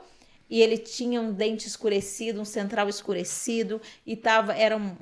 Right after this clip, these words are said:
um paciente tímido. E eu fui lá e ofereci tudo o que ele precisava. Fiz já uma faceta, é, no incisivo, ofereci tratamento endo-, ortodôntico,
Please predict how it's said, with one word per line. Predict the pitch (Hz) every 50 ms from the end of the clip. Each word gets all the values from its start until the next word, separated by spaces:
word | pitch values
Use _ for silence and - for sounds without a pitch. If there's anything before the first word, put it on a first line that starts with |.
| - 175
um | 196
paciente | 202 202 214 - - 226 214 214 220 - - 190
tímido. | - - - - 240 240 233 233 226 226 190 202 214 226 - - - - _ _ - - _ _ _ _
E | - 226
eu | 240 240
fui | 240 247 254 214
lá | 226 233 247
e | 240
ofereci | 240 240 240 208 226 220 - 226
tudo | 226 - - 254 254 - 233
o |
que | 226 247
ele | 226 226
precisava. | 226 226 233 233 233 202 208 165 151 139 147 156
Fiz | 156 - 220 226 226 233
já | 226 220
uma | 202 208 202
faceta, | - 202 196 196 - 196 185 190 196 - 196 175 160 165 - - - - - - _ _
é, | - 175 190 185 180 175 - - - -
no | - 180 196
incisivo, | 196 175 - 196 170 170 190 202 233 240 240 208 226
ofereci | 226 226 240 208 208 208 - 226 226
tratamento | - 220 214 220 196 190 196 190 190 -
endo-, | 196 180 175 170 160 - - 180 170 -
ortodôntico, | - 185 185 - - 170 165 185 196 214 226 226 220 - - - 233 226 226